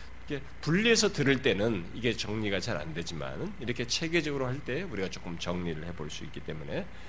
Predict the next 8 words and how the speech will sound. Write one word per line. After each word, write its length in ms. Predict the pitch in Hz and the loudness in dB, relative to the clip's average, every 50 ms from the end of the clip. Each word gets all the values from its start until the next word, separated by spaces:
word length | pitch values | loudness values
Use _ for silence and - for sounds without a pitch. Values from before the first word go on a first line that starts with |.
| - - - | -10 -8 -6
여러분들 280 | 90 90 87 80 80 80 | -4 -4 -4 -4 -6 -6
이렇게 140 | 85 90 90 | -6 -4 -4
성경이 500 | - - 160 175 170 170 165 170 175 175 | -2 2 2 4 4 6 6 4 4 4
이런 200 | 143 143 147 147 | 6 6 6 6
걸 160 | 147 135 117 | 6 4 6
논리적으로 460 | 107 127 131 139 131 135 127 110 110 | 4 4 4 4 4 4 2 2 2
설명하는 500 | 104 - 127 120 117 110 98 87 90 87 | 2 2 2 2 2 2 2 0 0 -2
것을 300 | 80 80 80 - 156 208 | -2 -2 -2 -2 -2 -2